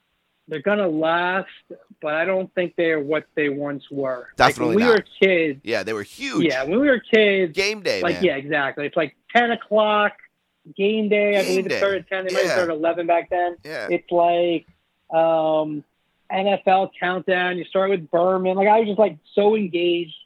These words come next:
Speaker 2: Yep.
Speaker 1: Then noon comes around. You're flipping a Fox and C B S. Like, I, like, I wanna watch all of them. I can't get enough of it. Now, it's not the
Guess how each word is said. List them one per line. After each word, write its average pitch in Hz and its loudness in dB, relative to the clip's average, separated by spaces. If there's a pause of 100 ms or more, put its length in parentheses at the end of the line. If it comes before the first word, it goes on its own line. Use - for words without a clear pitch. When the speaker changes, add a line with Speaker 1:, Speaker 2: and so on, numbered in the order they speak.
(160)
Speaker 2:
Yep. 202 0
Speaker 1:
Then 175 0
noon 190 0
comes 190 -2
around. 180 2
You're 160 -2 (100)
flipping 185 0
a 165 -2
Fox 170 2 (120)
and 160 -14
C 190 -4
B 180 -2
S. 175 4
Like, 156 0
I, 170 2
like, 160 -4 (220)
I 156 0
wanna 180 4
watch 180 4
all 185 0
of 190 -2
them. 185 0
I 156 -20 (160)
can't 196 -6
get 190 0
enough 175 0
of 180 -4
it. 185 -2 (380)
Now, 247 -6 (840)
it's - -14 (200)
not 202 0
the 165 -2